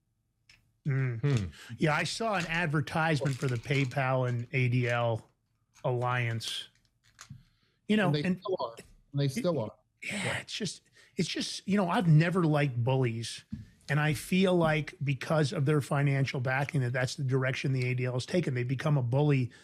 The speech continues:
Speaker 1: by making public statements that aren't true. I think there's lots of stuff on their site that's, that's deceiving.
Speaker 3: Mm-hmm.
Speaker 1: Um, and again, I think it's,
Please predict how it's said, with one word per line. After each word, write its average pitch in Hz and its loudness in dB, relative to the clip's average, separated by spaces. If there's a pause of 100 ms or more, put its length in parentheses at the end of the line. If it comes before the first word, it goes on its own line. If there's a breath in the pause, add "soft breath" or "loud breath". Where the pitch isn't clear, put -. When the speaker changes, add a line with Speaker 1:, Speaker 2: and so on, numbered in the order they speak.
(200 loud breath)
Speaker 1:
by 135 0
making 143 2
public 131 0
statements 127 -4
that 131 -4
aren't 131 -2
true. 147 0 (360 loud breath)
I 135 0
think 143 2
there's 127 0
lots 139 0
of 143 -2
stuff 135 -6
on 131 0
their 123 -2
site 127 -4
that's, 127 -2
that's 127 -2
deceiving. 123 -2 (560 soft breath)
Speaker 3:
Mm-hmm. 120 -4
Speaker 1:
Um, 123 0
and 143 0
again, 147 0
I 127 2
think 147 2
it's, 131 -4